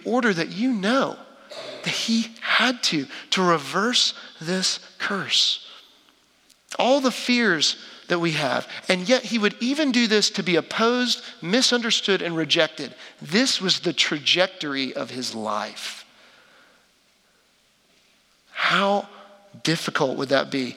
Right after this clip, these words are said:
How hard would that be to hear that as a parent? And the sword that would pierce Mary's heart was this, that she would watch her own son die.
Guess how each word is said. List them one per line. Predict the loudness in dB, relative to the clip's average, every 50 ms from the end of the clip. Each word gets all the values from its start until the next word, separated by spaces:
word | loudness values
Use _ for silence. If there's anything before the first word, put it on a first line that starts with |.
| -10 -4
How | 0 0 0
hard | 0 -2 -6 -2 0 2 2 2 2
would | 0 2 4
that | 2 2 2
be | 0 -2 -2
to | -2 -4
hear | -6 -6 -8 -6 -4 -2 0 2 2 2
that | 2 2 0 0 0 -2
as | -4 -4 -4
a | -4
parent? | -6 -8 -10 -8 -6 -4 -2 0 0 -2 -4 -6 -8 -10 -10 -10 -10 -12 -20 -20 -20 -20 -20 -20 -20 -20 -20 -20 -20 -20 _ _ _ _ _ _ _ -4 0
And | 0 2
the | 2 2
sword | 2 2 0 0 0 2 4 4 6 4 4 4 2
that | 0 0
would | 0 -4 -4 -4
pierce | -6 -4 -2 0 0 0 2 2 2 0 0 -2 -6 -12 -14 -10
Mary's | -6 -2 0 0 0 2 0 0 0 0 0
heart | -2 0 2 2 2 2 0 -4
was | -8 -10 -8 -10 -8
this, | -8 -8 -6 -4 -2 -2 -2 -2 -4 -8 -12 -20 -20 -20 -20 _ _ _ _ _ _ _ _ _ _ _ _ _ -20 -20 -20 -20 -20 -20 -20 -20 -20 -20 _ -6
that | -2 2 2
she | 2 2 2
would | -2 -6 -8 -8 -4
watch | -2 0 0 0 0 0 0
her | 0 0 -2 -2 -2
own | -4 -4 -4 -4 -4 -2
son | 0 0 2 0 0 -2 -6 -8 -8 -10 -12 -10
die. | -8 -6 -6 -6 -6 -6 -6